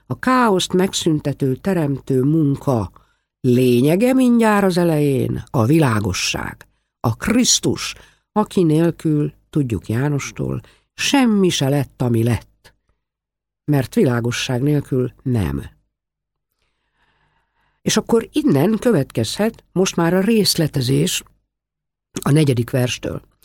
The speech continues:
két nagyobb egységbe van szervezve. Az első három napon Isten rendet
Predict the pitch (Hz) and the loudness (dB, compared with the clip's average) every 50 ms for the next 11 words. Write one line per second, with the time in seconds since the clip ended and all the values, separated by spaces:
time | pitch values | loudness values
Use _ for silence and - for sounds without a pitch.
0 | _ _ _ _ _ _ _ - - 285 208 - 185 202 226 214 156 143 135 151 | _ _ _ _ _ _ _ -2 0 2 2 2 2 2 2 4 2 2 2 0
1 | 151 - - - - 139 117 104 107 131 160 196 220 - - 107 139 175 190 - | -2 -2 -4 -4 -4 -2 -2 -2 -2 -2 -2 -4 -4 -6 -4 -4 -2 -2 -2 -2
2 | - - - - - - 123 110 107 104 107 101 110 110 - 87 - - _ _ | -4 -10 -12 -10 -4 -2 -2 -2 -2 -2 -2 -4 -4 -4 -6 -8 -10 -10 _ _
3 | _ _ _ _ _ _ _ _ - 120 127 226 262 277 254 - - - 147 147 | _ _ _ _ _ _ _ _ -6 -2 0 0 0 0 0 0 0 0 0 2
4 | 175 170 151 120 107 113 143 185 190 - 240 220 233 226 - - 180 - - - | 2 0 0 0 0 0 0 -2 -2 -2 -2 0 0 -2 -2 -2 -4 -4 -4 -4
5 | - 170 156 143 139 - - _ _ _ - 170 226 262 269 262 233 220 185 165 | -2 -2 0 0 -2 -4 -8 _ _ _ -4 0 2 2 4 4 4 4 4 4
6 | 151 127 98 - - - - | 2 2 0 -2 -8 -20 -20